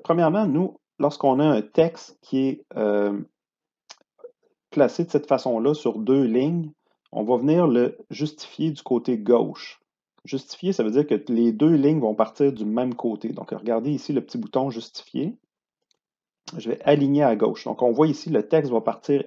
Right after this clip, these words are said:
égal de ma ligne. À partir du moment où je m'en vais de l'autre côté, si je m'en vais par là, le texte va changer de direction.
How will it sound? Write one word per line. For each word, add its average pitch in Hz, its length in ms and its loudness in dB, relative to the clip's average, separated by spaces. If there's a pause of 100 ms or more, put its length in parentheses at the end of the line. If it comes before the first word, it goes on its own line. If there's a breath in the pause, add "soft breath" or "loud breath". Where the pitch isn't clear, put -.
égal 123 560 2 (520 soft breath)
de 123 140 0
ma 117 160 2
ligne. 98 260 -4 (720 soft breath)
À - 80 -10
partir 214 320 4
du 160 100 0
moment 147 260 4
où 165 100 2
je 123 80 -4
m'en 120 220 2
vais 147 340 0
de 120 140 -2
l'autre 143 400 0
côté, 131 440 -2 (840)
si - 140 -20
je 120 60 -8
m'en 117 140 0
vais 123 100 -2
par 107 220 0
là, 139 420 0
le - 160 -4
texte 151 220 -2
va 104 100 -2
changer 139 380 -2
de 147 60 -10
direction. 127 540 -2